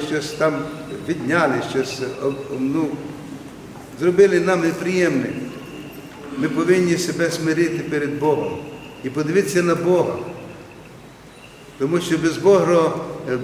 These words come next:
дозволу нічого у нас в житті не буває. Якщо Бог дозволив це зробити, то ми повинні це прийняти з любов'ю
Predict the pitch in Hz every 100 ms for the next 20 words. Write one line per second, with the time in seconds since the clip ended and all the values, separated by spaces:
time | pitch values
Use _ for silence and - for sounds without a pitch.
0 | - 160 202 190 170 165 160 160 156 185
1 | 185 180 170 - 165 - 175 165 143 151
2 | 156 131 98 95 - - - - - -
3 | - - - - - 131 151 180 180 185
4 | 180 180 165 202 208 175 165 165 160 156
5 | 156 131 - - - - - - - -
6 | - - - - - 160 165 151 - -
7 | 143 190 180 180 185 175 180 175 165 165
8 | 165 160 156 139 151 143 180 190 180